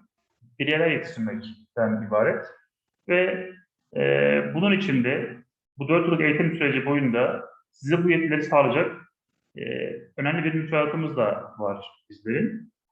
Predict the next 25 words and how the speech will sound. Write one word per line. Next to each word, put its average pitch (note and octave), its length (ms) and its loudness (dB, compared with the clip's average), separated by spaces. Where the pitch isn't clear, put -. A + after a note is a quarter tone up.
Aynı G3 200 4
zamanda, C#3 600 4
e, G#2+ 400 -4
Kastamonu F3 420 4
Üniversitesi C#3 920 0
Türkiye'de B2 800 -2
tabiat D#3 720 0
turizm D#3+ 300 0
alanında C3 200 4
ihtisaslanan D3 560 -2
tek F#3 240 -2
bir D3 60 -4
üniversite. A2 600 -2
Yüksekokul D#3+ 400 0
Kurulu'nun E3 280 2
böyle E3 120 2
bir E3 200 -2
projesi D#3 800 0
var. G#2+ 220 -2
Üniversitede C#3 380 -2
bir C#3+ 120 -4
misyon C3+ 420 -6
yükledi A2 260 -8
Yükseköğretim G#2+ 800 -6
Kurulu. A2 500 -2